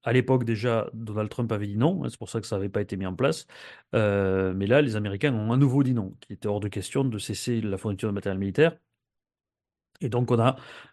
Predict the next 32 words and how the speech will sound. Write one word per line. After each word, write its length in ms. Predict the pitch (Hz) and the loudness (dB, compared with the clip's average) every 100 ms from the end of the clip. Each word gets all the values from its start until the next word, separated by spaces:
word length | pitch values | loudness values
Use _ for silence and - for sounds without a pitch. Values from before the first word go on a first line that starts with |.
| _ | _
euh, 360 | 120 110 98 98 | 4 4 4 2
le 160 | 123 123 | 4 4
deal 220 | 127 147 | 6 4
sur 160 | 127 123 | 4 4
les 80 | 117 | 4
minéraux 460 | 117 117 110 127 | 4 2 2 0
qui 120 | 120 | -2
est 100 | 117 | -6
intervenu, 520 | 110 104 101 107 139 196 - - - - | -4 -2 0 2 2 2 -6 -16 -18 0
qui 80 | |
est 100 | 139 | 4
un 60 | 170 | 6
deal 200 | 165 185 | 6 6
qui 60 | 151 | 4
est 80 | |
effectivement 560 | 135 - 139 - 151 143 | 2 0 -2 2 4 4
plus 280 | - 202 226 | 2 4 6
favorable 460 | 202 160 151 147 | 8 8 6 6
à 20 | 131 | 4
l'Ukraine 680 | 131 131 139 143 131 110 - _ - | 2 0 0 0 0 -4 -6 _ -6
que, 140 | 139 | 2
euh, 760 | 139 131 113 107 104 101 101 101 | 6 6 6 4 2 2 0 -2
ce 200 | - 120 | -2 -4
qui 160 | 117 | -2
était, 360 | 113 117 120 113 | -4 0 2 4
euh, 560 | 101 92 87 85 78 78 - | 2 0 -2 -4 -6 -6 -10
ce 160 | - | -10
qui 160 | - 110 | -4 -2
avait 100 | 107 | 0
été 220 | 101 117 | 0 -2
envisagé 640 | 120 113 110 110 107 110 107 | 0 -2 0 0 0 0 -4
précédemment. 800 | - 117 117 104 110 143 214 | -4 -4 -2 0 2 2 0